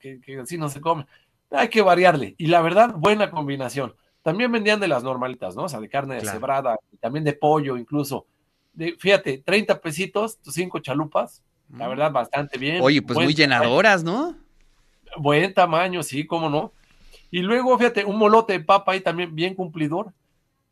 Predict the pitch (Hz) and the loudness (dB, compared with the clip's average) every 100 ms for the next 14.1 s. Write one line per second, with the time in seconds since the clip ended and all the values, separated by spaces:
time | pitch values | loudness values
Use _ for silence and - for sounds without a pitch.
0 | _ 165 190 208 254 233 247 - 156 - | _ -4 0 4 2 2 0 0 -4 -4
1 | 196 220 226 220 165 156 208 208 165 147 | -4 -2 -4 -4 -2 -2 -2 -4 -8 -2
2 | 147 151 147 156 139 156 143 104 110 190 | -2 -2 -6 -8 -2 -2 -2 -10 -14 -16
3 | - 196 226 220 220 185 160 156 170 220 | -10 -8 -6 -6 -8 -6 -4 -4 -2 -2
4 | 220 - 196 190 196 - 135 127 143 156 | -4 -2 -2 0 -2 -2 -4 -4 -6 -6
5 | 247 _ - 151 160 190 156 127 123 143 | -8 _ -10 -6 -4 -2 -2 -4 -6 -12
6 | 139 113 107 107 - 123 92 90 156 _ | -10 -10 -10 -12 -12 -14 -16 -18 -20 _
7 | _ - _ _ _ _ - 156 240 233 | _ -20 _ _ _ _ 0 2 2 0
8 | 254 - - 160 180 247 240 240 233 214 | -4 -4 -2 4 4 4 0 0 0 -2
9 | 185 - 196 185 220 - 147 196 208 196 | -6 -4 -2 -2 -6 -10 -2 -2 -2 -4
10 | 185 190 185 175 180 175 160 151 156 160 | -4 -4 -4 -2 -2 -2 -2 -2 -2 -4
11 | 151 139 147 156 139 143 143 139 135 143 | -10 -6 -4 -4 -4 -6 -6 -8 -8 -4
12 | 165 151 - _ _ - 151 - 151 143 | -4 -4 -10 _ _ -6 -2 -2 -2 -2
13 | 196 214 - 196 147 151 170 190 175 165 | -2 -2 -2 -2 -2 -2 -2 -4 -4 -6